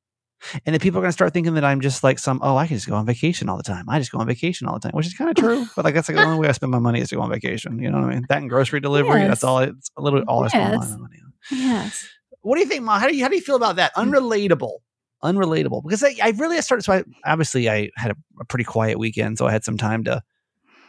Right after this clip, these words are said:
Speaker 1: think about my life and, <laughs> uh, just me and these four
Speaker 2: Well
Speaker 1: walls. Uh, but then I was thinking, I was like, "God, my, I don't know that my life really is that relatable to anybody." Like, I'm, I'm a forty-year-old man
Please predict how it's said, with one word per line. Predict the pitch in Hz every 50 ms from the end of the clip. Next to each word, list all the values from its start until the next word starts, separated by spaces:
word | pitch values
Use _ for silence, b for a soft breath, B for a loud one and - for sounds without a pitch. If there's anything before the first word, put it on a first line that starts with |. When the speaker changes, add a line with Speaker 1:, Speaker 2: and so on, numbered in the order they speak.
| b b b b b b _ _ _ _
Speaker 1:
think | - 113 104 -
about | - 107 -
my | - 107 101
life | 98 98 - 117 135 - -
and, | - 117 120 - -
<laughs> | - - - - - - - - _ _ _ - - - - - - 214 220 180 - _
uh, | - 62 - - - 120 120 117 120 147
just | - 143 123
me | 127 131 131
and | 123 117
these | 117 123 -
four | - 113 117 110 110
Speaker 2:
Well | 117 123 123
Speaker 1:
walls. | 117 117 120 120 - 160 170 160 151 117 113 113 120 B B B B B B
Uh, | - 156 156 151 - - - _
but | 165 156 190 175 - - 170
then | 180 202 220
I | 220
was | 196 165
thinking, | - 254 233 240
I | 170
was | 143
like, | 135 135
"God, | 139 147 160 143
my, | 120 151 151 -
I | - 170
don't | 202 233 202 175 170
know | 175 180 170
that | 151
my | 131 123 117
life | 101 107 123 147 131 -
really | 139 143 147 147 147 -
is | 123 123 113
that | - 117 117 120
relatable | 123 113 113 117 143 156 143 123 123 117
to | 120
anybody." | 117 120 160 175 151 - - - - -
Like, | - 123 120
I'm, | 123 123 135 -
I'm | 135
a | 120
forty-year-old | - - - 143 156 156 165 156 147 143 143 139 131
man | 123 120 117 127 123 127 139 147 147